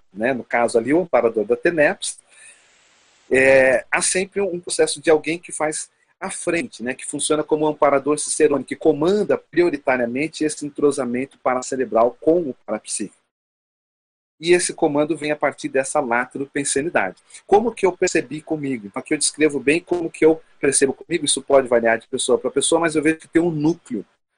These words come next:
de manifestação muito séria aqui. Eu percebia que a ideia que estava ecoando fora por exemplo, a, a ideia pensenizada pelo amparador, que é a ideia falada, ela começava a ecoar na minha cabeça,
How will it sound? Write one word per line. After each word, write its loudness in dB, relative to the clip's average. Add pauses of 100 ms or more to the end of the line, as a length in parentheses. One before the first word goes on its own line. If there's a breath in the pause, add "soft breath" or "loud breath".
(180)
de -8
manifestação 0
muito -6
séria 2
aqui. -8 (1500 loud breath)
Eu 6
percebia 4
que -4
a 2
ideia 2
que -6
estava 0
ecoando -2
fora 2 (720)
por -8
exemplo, -2
a, -4
a -2
ideia 2
pensenizada -4
pelo -6
amparador, 0
que -4
é 6
a 4
ideia 0
falada, -2 (420 loud breath)
ela 4
começava 2
a 4
ecoar 4
na -2
minha -2
cabeça, -4